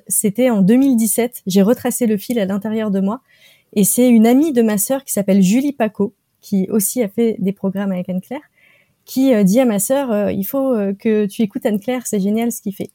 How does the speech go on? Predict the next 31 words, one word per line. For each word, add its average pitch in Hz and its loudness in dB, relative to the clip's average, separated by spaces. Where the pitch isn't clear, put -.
Et 190 0
ma 185 0
sœur 262 -4
me 190 -2
dit, « 208 -2
Mais 180 -2
va 190 -4
voir 240 -6
ce - -12
qu'elle 208 -4
fait, 262 -6
ça 208 -6
va 202 -6
énormément 240 0
t'inspirer 214 -8
en 208 -2
tant 226 -4
que - -10
naturopathe. » 202 -8
Et 208 2
c'est 254 0
comme 262 0
ça, 247 -4
la 196 0
première 262 -2
fois 226 -4
qu'Anne-Claire, 220 -2
j'ai 214 0
entendu 214 0
ton 214 2
nom. 202 2